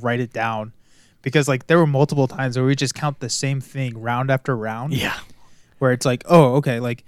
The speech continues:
Speaker 1: we ran three fifty, and the next round, nothing on the board really changed with that rail, or that, that company's rail lines." So it's like, "What are we looking at now?" And
Speaker 2: Yeah.
Speaker 1: we just count it again,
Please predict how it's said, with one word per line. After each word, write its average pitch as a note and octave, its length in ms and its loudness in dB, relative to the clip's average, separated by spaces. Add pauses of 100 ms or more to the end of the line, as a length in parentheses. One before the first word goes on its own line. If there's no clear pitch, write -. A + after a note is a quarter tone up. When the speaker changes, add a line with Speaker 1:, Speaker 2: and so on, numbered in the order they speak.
Speaker 1:
we D#3+ 120 4
ran D3 240 4
three D#3 300 0
fifty, C#3+ 440 -2
and B2+ 100 -4
the D3 80 2
next D3 280 2
round, C#3+ 340 0 (100)
nothing E3 460 4
on D#3+ 100 0
the C3 80 0
board C3 440 2
really B2 200 -2
changed C3+ 480 -6
with B2 140 -8
that B2 280 -4 (380)
rail, B2+ 480 0 (680)
or B2+ 100 2
that, B2+ 200 -2
that B2+ 120 -4
company's C3 460 -4
rail B2+ 240 -2
lines." A2 360 -10 (360)
So D3 140 0
it's C3+ 100 -2
like, B2+ 160 -2 (1160)
"What C#3 200 2
are C3+ 60 4
we C3 120 4
looking B2+ 300 0
at A#2+ 140 -6
now?" B2+ 380 0
And C3+ 100 2
Speaker 2:
Yeah. B2+ 180 2
Speaker 1:
we B2 60 -2
just A2 120 -6
count C#3 220 -4
it A#2+ 100 -4
again, A#2 220 -8